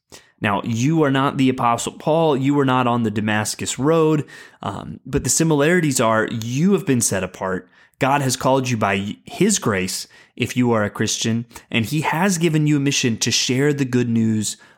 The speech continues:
of the gospel. And even as you do, y-, y-, although you're not one of the inspired writers of Scripture, you have the Word of God. You can even hold it in your hands today. We are so blessed to have the Word of God.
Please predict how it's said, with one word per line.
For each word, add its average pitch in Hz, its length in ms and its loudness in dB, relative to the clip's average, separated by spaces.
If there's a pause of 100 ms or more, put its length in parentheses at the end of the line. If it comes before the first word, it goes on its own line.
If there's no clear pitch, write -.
(120)
of 110 180 -2
the 101 80 -2
gospel. - 520 -8 (440)
And 113 160 -2
even 156 280 2
as 135 320 -2
you 127 200 -2
do, 139 520 2 (240)
y-, - 120 -2
y-, 113 200 -2
although 123 240 0
you're 131 200 2
not 165 220 0
one 143 140 2
of 123 140 -2
the 131 140 2
inspired 123 680 0
writers 131 400 0
of 110 80 -4
Scripture, - 580 -4 (200)
you 135 180 0
have 165 500 2
the 143 100 4
Word 127 240 2
of 101 120 -4
God. 98 280 0
You 131 80 0
can 160 160 2
even 143 200 2
hold 160 280 0
it 165 140 0
in 156 160 2
your 160 140 2
hands 139 520 0 (300)
today. 135 240 2
We 135 160 2
are 131 60 0
so 131 180 2
blessed 127 640 -4
to 127 100 -2
have 160 540 0
the 127 140 0
Word 120 240 2
of 98 120 -6
God. 92 360 -12